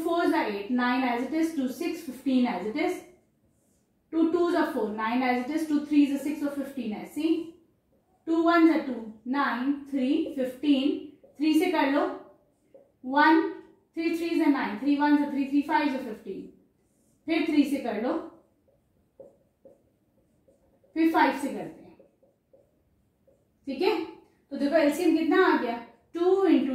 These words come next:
टू इंटू टू इंटू टू इंटू थ्री इंटू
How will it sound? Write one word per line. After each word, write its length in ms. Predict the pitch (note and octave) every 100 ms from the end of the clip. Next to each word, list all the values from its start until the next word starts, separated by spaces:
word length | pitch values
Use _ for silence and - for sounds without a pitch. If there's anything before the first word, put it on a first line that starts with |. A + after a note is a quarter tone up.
| -
टू 320 | C#4+ D4+ E4 D#4
इंटू 260 | B3+ B3+
टू 440 | - C4+ C#4 D4 C#4+
इंटू 300 | B3 A3 G#3+
टू 120 | A#3+ E4 - - _ -
इंटू 260 | D4 D4+ F4 - D#4+ E4 F#4+ - C4+ C4+ D4 C#4+
थ्री 240 | - D4 C#4+
इंटू 640 | F4 F#4 B3+ A3+ C4+ F4